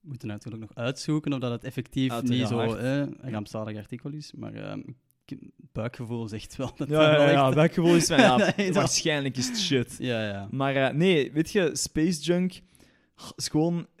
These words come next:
Speaker 2: ja, ik dacht, eh, hey, een space artikel, dat is wel leuk, maar het is eigenlijk wel schrijnend inderdaad, gewoon überhaupt al om te beseffen, ah ja, we hebben ook daar al afval gemaakt.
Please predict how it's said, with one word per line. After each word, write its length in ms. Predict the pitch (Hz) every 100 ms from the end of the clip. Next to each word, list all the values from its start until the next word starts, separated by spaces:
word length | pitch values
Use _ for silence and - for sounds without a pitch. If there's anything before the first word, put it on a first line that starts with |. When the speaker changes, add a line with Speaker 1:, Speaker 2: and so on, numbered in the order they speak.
| -
Speaker 2:
ja, 320 | 147 143 147 123
ik 120 | 131
dacht, 220 | 135 -
eh, 80 | 143
hey, 300 | 143 - 156
een 100 | 139
space 400 | - - 143 151
artikel, 340 | 156 - 160 143
dat 80 | 120
is 60 |
wel 120 | 127
leuk, 260 | 117 120 147
maar 200 | 143 123
het 80 | 110 _ _ _ _
is 60 | -
eigenlijk 160 | 135
wel 100 | 143
schrijnend 500 | 123 - 127 135 143
inderdaad, 300 | 151 135 131 -
gewoon 200 | 139 147
überhaupt 400 | 131 127 147 156
al 120 | 151
om 120 | 143
te 80 | 123
beseffen, 540 | 117 - 147 - 143
ah 100 | 147
ja, 200 | 160 151
we 60 | 127
hebben 200 | 120 127
ook 220 | 139 120
daar 280 | 113 110 117
al 140 | 113
afval 360 | 107 - 104 107
gemaakt. 480 | 113 110 104 -